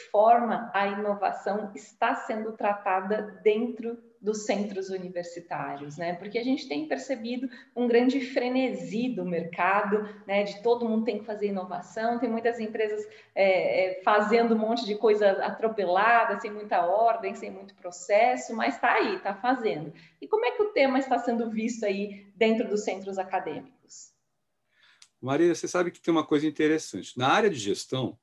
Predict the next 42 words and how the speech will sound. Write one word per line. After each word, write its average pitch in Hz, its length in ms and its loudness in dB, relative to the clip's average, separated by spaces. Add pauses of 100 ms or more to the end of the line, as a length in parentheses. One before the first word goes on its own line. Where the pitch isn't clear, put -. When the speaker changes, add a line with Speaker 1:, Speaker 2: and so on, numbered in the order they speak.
(140)
Speaker 2:
de 113 140 -4
administração, 107 600 -4
a 113 40 -4
gente 131 200 -8
tem 131 120 -8
muitas 147 400 -2
ondas, 85 520 -6
né? 101 220 -6
Muitas, 123 720 0 (440)
ãh, 156 360 4 (100)
modismos, 135 800 0 (400)
né? 123 220 2
E 151 40 8
aí 160 80 4
aparece 170 460 2
o 160 60 -6
guru 156 280 8
disso, 170 400 -2
o 151 40 -4
guru 147 240 0
daquilo. 170 760 2 (480)
Então, 151 300 2
a 226 100 6
gente 214 260 -4
já 196 140 2
teve 165 320 6
a 147 140 4
era 147 340 4
da 131 300 4
moda 123 420 0
da, 110 560 0 (180)
não 233 220 0
que 311 100 -4
não 311 120 6
tenha 226 180 0
ficado, 113 540 0
mas 127 200 -2
teve 190 280 4
a, 135 80 4
a, 120 540 0
a 117 120 2
onda 139 400 4